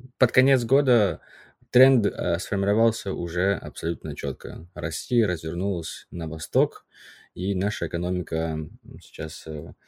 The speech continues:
э, смотрит в ста-, в сторону стран Индии, э, Китая и других, собственно говоря, при-, прилегающих к этим странам государствам и рынкам. А, что касается торгового баланса, я сомневаюсь, что в ближайшие несколько лет мы увидим,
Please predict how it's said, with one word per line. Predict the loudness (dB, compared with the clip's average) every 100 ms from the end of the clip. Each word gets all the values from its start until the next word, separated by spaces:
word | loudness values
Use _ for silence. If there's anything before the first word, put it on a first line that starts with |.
| -20 _ _ _ -10
э, | -8 -6 -6
смотрит | 2 4 6 2
в | 0
ста-, | 2 2
в | 0
сторону | 2 4 4 2 -2
стран | -2 0 0 0
Индии, | 0 0 0 0 0 -2 -8 _ -12
э, | -8 -6 -6 -6
Китая | -4 4 4 6 2 -2 -8
и | -2 0
других, | 2 0 -2 -2 -10
собственно | -8 -8 -6 -4
говоря, | -4 -4
при-, | -6 -8
прилегающих | -8 -6 -4 -4 -6 -8
к |
этим | -12 -12
странам | -10 -8 -6 -8 -12 -20 -20 -12
государствам | 2 4 4 6 6 4 -6 -4 6
и |
рынкам. | 6 6 2 -6 -12 _ -20 -20 -4
А, | 2 4 4 4 2 2 2 0 -6
что | 2 2
касается | 4 6 6 6
торгового | 4 6 6 6 2
баланса, | 4 6 4 2 2
я | 6 6
сомневаюсь, | 6 4 4 6 6 4
что | 0 0
в |
ближайшие | 2 6 6 4 0
несколько | -2 -2 -6 0
лет | 0 0
мы | -4 -4
увидим, | -2 -2 -2 -2 -2 -6